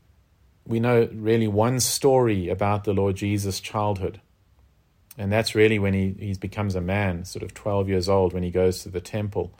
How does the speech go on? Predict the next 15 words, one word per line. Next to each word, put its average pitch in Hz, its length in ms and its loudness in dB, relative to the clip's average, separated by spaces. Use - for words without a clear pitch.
But 107 200 0
you 127 120 -2
would 131 140 2
think, 156 460 -2
you 127 80 -2
know, 127 60 4
imagine 135 420 4
you're, 120 380 4
you 110 140 2
had 110 100 4
a 104 160 0
brother 107 400 4
who 110 140 0
was 104 180 0
perfect, - 520 -4